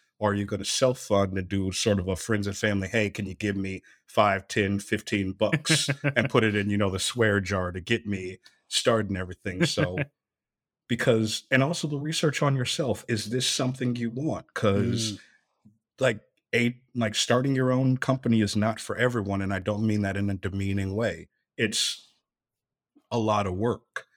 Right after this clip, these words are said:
Speaker 1: As we were joking before we started this, like, I'm no longer with my agency, and this is the first real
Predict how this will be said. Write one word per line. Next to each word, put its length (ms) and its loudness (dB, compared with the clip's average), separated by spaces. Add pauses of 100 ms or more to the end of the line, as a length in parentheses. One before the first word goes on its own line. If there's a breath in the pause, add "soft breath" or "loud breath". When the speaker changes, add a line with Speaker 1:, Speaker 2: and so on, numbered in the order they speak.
Speaker 1:
As 160 2
we 80 2
were 120 -2
joking 500 2
before 240 -4
we 100 0
started 420 0
this, 200 -4
like, 260 -2 (500)
I'm 200 2
no 120 0
longer 260 -2
with 180 -4
my 140 0
agency, 420 -2
and 100 0
this 100 -6
is 60 -12
the 100 -6
first 460 -4
real 460 -2